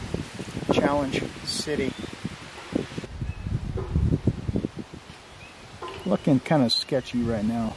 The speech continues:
Boy, this is tough. Got a strong shadow going on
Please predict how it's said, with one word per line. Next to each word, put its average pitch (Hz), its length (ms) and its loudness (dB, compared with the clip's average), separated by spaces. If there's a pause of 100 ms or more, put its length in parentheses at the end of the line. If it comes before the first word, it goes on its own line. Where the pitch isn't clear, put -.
Boy, 127 300 6 (1040)
this 151 460 8
is 143 240 4
tough. - 460 -4 (360)
Got 120 100 2
a 113 40 4
strong 139 760 10
shadow 135 680 6
going 123 440 10
on 123 320 8